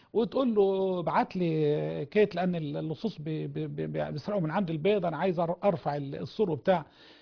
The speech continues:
ربما هي اللي ترفع بين السماء والأرض لو بعتت لواحد يعني من البعض، يعني مثلًا في الشرق أو في الغرب، يعني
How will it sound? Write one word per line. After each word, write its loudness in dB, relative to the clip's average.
ربما 0
هي 4
اللي 4
ترفع -2
بين -2
السماء -4
والأرض -2
لو -2
بعتت -4
لواحد -2
يعني -2
من -2
البعض، 2
يعني 0
مثلًا 2
في -6
الشرق 0
أو -2
في -10
الغرب، 0
يعني -4